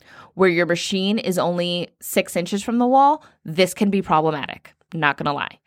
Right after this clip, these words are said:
uh, because it will start to bunch up and then it'll be pushed up against the back of your machine and then you don't have any room left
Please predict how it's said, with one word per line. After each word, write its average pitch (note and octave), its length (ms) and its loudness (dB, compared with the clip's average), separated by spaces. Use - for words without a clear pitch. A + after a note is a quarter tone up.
uh, D#3 220 6
because D#3 520 2
it D#3+ 120 0
will C#3+ 120 -2
start D#3+ 220 0
to D#3 80 -4
bunch D3 260 2
up E3 240 4
and D#3+ 140 0
then D3 140 0
it'll D3 180 2
be D3+ 140 -2
pushed - 340 2
up D3 100 2
against D3 260 2
the D3 80 -4
back C#3+ 200 2
of - 40 -14
your C#3+ 100 -4
machine F#3 380 -2
and D#3+ 220 -2
then D3+ 80 0
you D#3+ 100 2
don't D#3+ 180 2
have D#3 180 4
any D#3 220 2
room E3 480 2
left - 500 -4